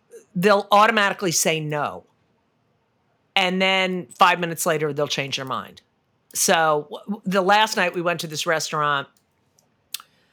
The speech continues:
and we were like, they're like, "You have to order right now, right now." And,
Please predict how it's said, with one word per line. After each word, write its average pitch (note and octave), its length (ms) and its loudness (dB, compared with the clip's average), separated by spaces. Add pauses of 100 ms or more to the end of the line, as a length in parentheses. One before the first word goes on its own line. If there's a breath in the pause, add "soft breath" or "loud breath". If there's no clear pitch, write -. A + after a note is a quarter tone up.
(260 soft breath)
and F3+ 260 0
we F3+ 160 0
were F3 160 2
like, D#3 680 2
they're F3 160 4
like, E3 200 2
"You F#3 60 0
have G3 120 2
to B3 80 2
order G#3 200 6
right G3+ 260 2
now, D#3 380 0
right G#3+ 220 4
now." D#3+ 440 0 (460 soft breath)
And, E3 340 -2